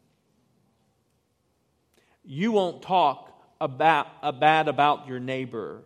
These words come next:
or your friends or the people in this city if you're loving them. If you love them and you owe that debt of love,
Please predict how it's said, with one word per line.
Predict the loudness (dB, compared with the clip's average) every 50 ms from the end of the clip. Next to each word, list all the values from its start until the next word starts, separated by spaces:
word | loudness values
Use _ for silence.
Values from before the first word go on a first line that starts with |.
| _ -14
or | -12 -10
your | -8 -8 -8 -8 -8 -10 -14 -18 -20 -14 -8
friends | -6 -4 -4 -4 -6 -8 -10 -12 -14 -14 -16
or | -16
the | -16 -18
people | -12 -12 -12 -10 -10 -10 -10 -10
in | -10 -10 -12 -14 -14 -16 -20 _ _ _ _ _
this | -12 -12 -10
city | -12 -12 -8 -6 -6 -6 -6 -8 -10 -12 -16 -20 _ _ _ _ _ _ _ _ _ _
if | -10 -10 -10 -8 -10
you're | -10 -8
loving | -6 -8 -8 -8 -10 -14 -16
them. | -16 -20 -20 -20 -20 _ _ _ _ _ _ _ _ _ _ _ _ _ _ _ _ _ _ _ _ _ _ _ _ _ _ _ _ _ _ _ _ _ _ _ _ _ _ _
If | -4 -4 -4 -4
you | -6 -6 -6 -4 -4 -4
love | -4 0 2 2 2 2 0 -6
them | -8 -8 -8 -8
and | -6
you | -4 -2 -2
owe | 0 -2 -2
that | -2 -4 -6 -4 -4
debt | -2 -2 -2 -4
of | -6 -8 -4
love, | -2 -2 -2 -2 -4 -6 -10 -16